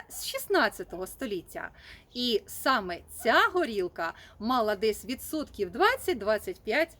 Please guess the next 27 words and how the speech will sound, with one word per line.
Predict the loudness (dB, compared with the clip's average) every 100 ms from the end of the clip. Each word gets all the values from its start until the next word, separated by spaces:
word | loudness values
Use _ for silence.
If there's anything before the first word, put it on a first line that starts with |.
| -20
спирту. | -18 -14 -8 -6 -6 -10 -16 -16 -20 -20 -20 -4
А | -2
ще | 0 -4 -4 -4 -6 -2
у | 2
мене | 4 4 4 0
ось | -4
таке | -4 0 2
до | 2
вас | 2 0
запитання. | -2 -8 -6 -6 -6 -10 -16 -20 -20 -20 -14
Чи | 0 4
випивали | 6 6 6 4 4 4 2 -2 -2
наші | 2 6 4 2 -6
козаки-запорожці? | -2 -2 -2 -4 -6 -6 -8 -6 -8 -8 -10 -10 -10 -14 -16 -18 -14
Чи | 4 6
дозволено | 6 4 4 8 8 6 0 -4
було | -4 -4 -2 -4 -6
випивати | -8 -4 -4 2 2 2 -4 -6 -8
в | -6
Запорізькій | -4 -2 -4 0 0 0 -4 -4 -8
Січі? | -12 -12 -12 -12 -14 -18 -20 -20 -20 -18 -16
Дійсно, | -8 -6 -6 -10 -14 -16 -20 -10 0
про | 2
це | 6 6 6
ми | 4
можемо | 2 2 2 0
прочитати | -4 -6 -6 0 2 2 -4 -8